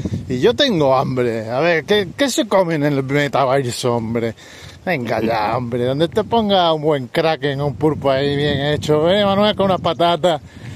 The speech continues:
¿Eso cómo va a ser? ¿Eh? ¿Cómo comemos ahí? ¿Cómo nos peleamos ahí por, por una buena mariscada, una buena paella,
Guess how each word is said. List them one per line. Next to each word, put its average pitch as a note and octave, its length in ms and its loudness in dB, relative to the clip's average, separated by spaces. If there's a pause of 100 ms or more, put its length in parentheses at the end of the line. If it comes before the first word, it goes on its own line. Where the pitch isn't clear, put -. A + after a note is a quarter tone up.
(300)
¿Eso B3+ 240 2
cómo G3+ 260 4
va D3+ 100 4
a - 40 -2
ser? C#3 380 0 (160)
¿Eh? B3+ 280 2
¿Cómo C#4+ 240 4
comemos F#3+ 500 2
ahí? D#3+ 320 2 (280)
¿Cómo B3 180 2
nos A3+ 160 2
peleamos F#3+ 540 2
ahí F3 120 2
por, D#3+ 220 2 (460)
por E3+ 160 2
una F3+ 180 2
buena E3+ 260 2
mariscada, D#3+ 640 2
una D#3 180 2
buena D3+ 320 2
paella, D3+ 680 2